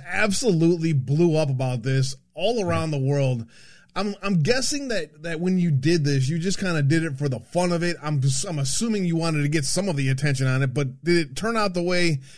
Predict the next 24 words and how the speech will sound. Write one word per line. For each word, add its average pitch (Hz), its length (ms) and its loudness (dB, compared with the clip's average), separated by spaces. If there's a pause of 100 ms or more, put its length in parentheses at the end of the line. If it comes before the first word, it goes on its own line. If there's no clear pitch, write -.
when 185 140 2
you 202 80 6
look 208 200 4
back 175 220 0
now, 165 240 0
did, 139 320 -2
did, 151 200 -2
did 160 120 4
the 151 80 2
whirlwind 196 560 4
of 151 80 -2
all 156 320 -2
of 147 60 0
this 160 260 0
turn 156 180 -4
out 151 160 -2
the 147 60 -4
way 151 140 0
you 143 100 2
thought 143 240 0
it 147 80 0
would 151 220 0
when 135 120 2
you 131 240 4